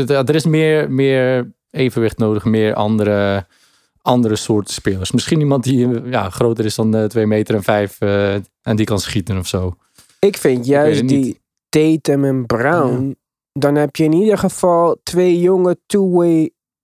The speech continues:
Speaker 2: wings op papier. Want ik vond Tatum eerlijk gezegd verdedigen niet zo sterk. Jaylen Brown daarentegen
Speaker 1: Nee.
Speaker 2: wel. En ik vind, ja, dat een mooiere, ja, mooier
Speaker 1: Ja.
Speaker 2: bouwblok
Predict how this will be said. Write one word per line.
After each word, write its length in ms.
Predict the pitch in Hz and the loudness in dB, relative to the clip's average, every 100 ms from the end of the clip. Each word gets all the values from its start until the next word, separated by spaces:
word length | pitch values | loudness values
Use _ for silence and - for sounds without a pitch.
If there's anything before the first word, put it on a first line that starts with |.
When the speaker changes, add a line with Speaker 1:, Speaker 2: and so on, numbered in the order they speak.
| _ _ | _ _
Speaker 2:
wings 560 | 143 156 147 117 - - _ | 0 2 2 -2 -8 -14 _
op 180 | - 139 - | -4 -2 -2
papier. 380 | 127 - 117 | -4 0 0
Want 160 | 101 113 | 0 -2
ik 100 | 123 | -4
vond 220 | 143 127 | -4 -2
Tatum 380 | 131 135 143 131 - | 0 -2 -2 -6 -4
eerlijk 260 | 131 123 - | -2 -2 -4
gezegd 340 | - 113 - | -6 -6 -6
verdedigen 500 | - 113 107 113 117 | -6 -4 -4 -6 -6
niet 180 | 117 110 | -6 -4
zo 140 | 117 | -4
sterk. 440 | 110 - 117 139 - | -2 0 0 -2 -6
Jaylen 380 | - 113 110 107 | -4 -2 -2 -2
Brown 400 | 120 123 117 101 | 0 0 -2 -2
daarentegen 720 | 113 117 117 101 117 110 113 | -2 0 -2 -2 -2 -2 -2
Speaker 1:
Nee. 100 | 127 | 0
Speaker 2:
wel. 200 | 123 147 _ _ _ _ | 0 -2 _ _ _ _
En 100 | - | -2
ik 120 | 131 120 | -2 0
vind, 300 | 143 135 120 _ _ _ | 0 -2 -4 _ _ _
ja, 340 | 120 147 139 | -2 0 0
dat 340 | 110 123 135 - | 0 0 0 0
een 80 | 135 | 0
mooiere, 540 | 131 135 160 170 165 123 - _ 113 139 131 123 - 123 | 2 2 2 0 -2 -4 -16 _ -12 -10 -10 -14 -4 0
ja, 160 | 143 135 | 0 0
mooier 340 | 120 135 160 | 0 2 0
Speaker 1:
Ja. 60 | 123 | 0
Speaker 2:
bouwblok 800 | 120 160 160 143 180 190 - | 0 2 2 2 2 0 -4